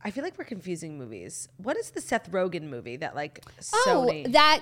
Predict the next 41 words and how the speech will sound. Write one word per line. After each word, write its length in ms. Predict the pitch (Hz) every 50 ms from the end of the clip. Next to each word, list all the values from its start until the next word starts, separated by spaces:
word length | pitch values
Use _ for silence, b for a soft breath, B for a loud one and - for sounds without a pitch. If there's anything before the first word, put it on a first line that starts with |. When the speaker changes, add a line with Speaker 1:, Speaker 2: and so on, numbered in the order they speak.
| - -
Speaker 2:
Supreme 400 | - - 302 - 320 302 294 277
Leader? 560 | 277 277 285 285 302 311 339 392 392 - - -
Um, 540 | 269 269 269 254 247 240 233 233 233 208 - - _ _ _ _ _ _ _
Speaker 1:
I 60 | 214 262
think 100 | 403 -
Speaker 2:
The 60 | 247
Speaker 1:
that 120 | - 320
one's 240 | 370 453 480 - -
Speaker 2:
Interview. 260 | 294 254 190 185 -
Speaker 1:
called 40 | - - _ _ _ 214
Speaker 2:
No, 240 | 220 214 185 185 - - _
that's 300 | 208 226 226 233 - -
The 100 | - 226
Speaker 1:
The 80 | 208 226
Speaker 2:
Interview. 420 | 240 220 220 214 220 226 165 127
Speaker 1:
Interview. 340 | - 180 156 160 147 135 127 - -
Okay. 160 | 170 170 - B B B B B -
They're 120 | 330 339
both, 220 | 302 359 359 370
like, 140 | 359 330 277 240
loosely 320 | 254 262 240 - 247 233
Speaker 2:
Wait. 60 | 220
Speaker 1:
based 360 | 208 196 196 185 - - -
off 220 | 190 180 170 - -
Kim 240 | - 202 185 175 175
Jong. 360 | 175 175 156 135 113 98 104
Speaker 2:
We 120 | 302 320
need 140 | 359 453 539
to 120 | 494 427
talk 260 | - - 277 240 240 -
about 220 | 208 214 202 -
something 400 | - 196 139 156 - 143 156 185
that 100 | 196 208 196
I 120 | 214 226
feel 280 | 220 - 254 240 247 247
like 300 | 247 220 220 220 214 -
gets 220 | 226 196 - -
swept 360 | - - - 220 208 208 -
under 260 | 262 254 247 240 247 247
the 120 | 226 240
rug, 400 | 175 185 80 - - - 190